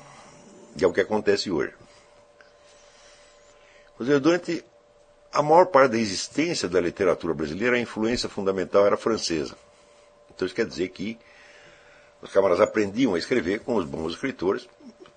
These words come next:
brasileiros, em primeira instância, portugueses em segunda e franceses na terceira. Não é isso?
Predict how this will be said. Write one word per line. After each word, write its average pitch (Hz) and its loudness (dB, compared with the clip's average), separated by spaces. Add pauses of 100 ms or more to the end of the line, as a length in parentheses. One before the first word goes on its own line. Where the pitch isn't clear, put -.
(140)
brasileiros, 104 0 (180)
em - -12
primeira 78 -8
instância, 98 -8
portugueses 82 -4
em 101 -4
segunda 104 -4
e - -2
franceses 85 -2
na 104 -6
terceira. - -6 (600)
Não - -12
é 76 -6
isso? - -14